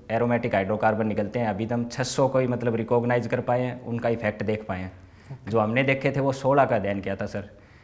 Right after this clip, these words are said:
Speaker 1: जैसे pyridine था सबसे famous मेरा, तो जो सबसे अपने लिए carcinogenic होता है, पर उसकी amount low निकली थी उसमें।
Speaker 2: क्या और भी कोई areas हो सकते हैं, जिससे और भी कोई, अ,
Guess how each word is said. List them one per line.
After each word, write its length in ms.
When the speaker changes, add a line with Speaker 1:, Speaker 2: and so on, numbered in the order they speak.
Speaker 1:
जैसे 300
pyridine 420
था 80
सबसे 280
famous 360
मेरा, 180
तो 360
जो 460
सबसे 340
अपने 260
लिए 140
carcinogenic 720
होता 240
है, 260
पर 60
उसकी 300
amount 420
low 240
निकली 300
थी 120
उसमें। 320
Speaker 2:
क्या 140
और 420
भी 100
कोई 420
areas 420
हो 100
सकते 360
हैं, 140
जिससे 240
और 280
भी 200
कोई, 300
अ, 180